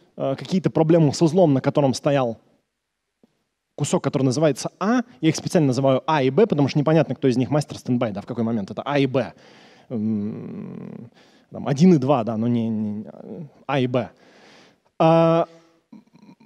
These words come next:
чудо не происходит, разумеется, мы ложимся, но у нас есть копия, на которую можем переключить трафик, да?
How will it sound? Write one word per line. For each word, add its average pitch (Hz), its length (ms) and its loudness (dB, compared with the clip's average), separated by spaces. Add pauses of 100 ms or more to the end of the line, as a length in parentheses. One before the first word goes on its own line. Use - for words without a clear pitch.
(280)
чудо 214 240 6
не 180 100 6
происходит, 226 800 2 (140)
разумеется, 165 540 4
мы 165 100 6
ложимся, 175 480 6
но 175 120 6
у 175 40 6
нас 175 220 4
есть 156 140 2
копия, 220 240 4
на 151 120 6
которую 160 280 4
можем 151 240 4
переключить 139 460 -2
трафик, 117 380 -4
да? 208 300 2